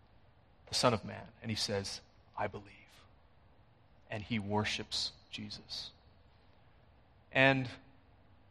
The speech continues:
the thing that we, we see from this is that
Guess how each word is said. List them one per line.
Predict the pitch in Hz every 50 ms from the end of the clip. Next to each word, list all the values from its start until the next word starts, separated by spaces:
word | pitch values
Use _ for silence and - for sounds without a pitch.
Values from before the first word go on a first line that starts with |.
| - - - - - - - - - -
the | 143
thing | 135 - 214 208 196 165
that | 143 123 135
we, | 139 139 135
we | 135 - 139 127
see | 123 - - - 175 170
from | - - - 107
this | 104 98 98 98 - - - - - - - - - - - - - - - - - - - - - - - - - - - -
is | 123 120 110 -
that | - 131 127 120 113 - -